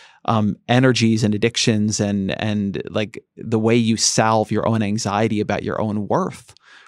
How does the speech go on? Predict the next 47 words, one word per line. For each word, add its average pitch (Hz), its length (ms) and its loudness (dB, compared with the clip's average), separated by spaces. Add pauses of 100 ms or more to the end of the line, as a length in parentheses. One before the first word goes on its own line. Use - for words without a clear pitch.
(100)
when 120 140 4
you 113 80 4
get, 104 400 2
um, 101 400 -2
you 113 140 -2
know, 107 120 0
that, 107 200 -2
that 110 180 -2
now 110 180 0
just, 107 180 -4
just 107 240 -4
is 117 80 -4
just 107 160 -4
embedded 107 460 -4
into - 280 -6
you 104 120 -2
as 110 100 -6
a - 40 -10
person. - 600 -8 (760)
And 139 320 2 (380)
that 190 340 2
seems 202 300 0
to 156 80 2
me 139 120 4
to 123 60 2
be 117 120 2
a 113 80 4
way 113 380 0
in 104 240 -2
which 107 320 -4 (200)
this 120 240 2
is 120 100 0
just - 240 -2
poisonous 110 540 0
up - 220 -2
and - 140 -8
down. 110 540 -4
It - 60 -2
doesn't 202 240 0
seem 139 260 0
to 123 100 -6
me 78 120 0
like 76 320 -2
the 117 120 -2
management 107 440 0
consultants 107 600 -2
and 65 280 -4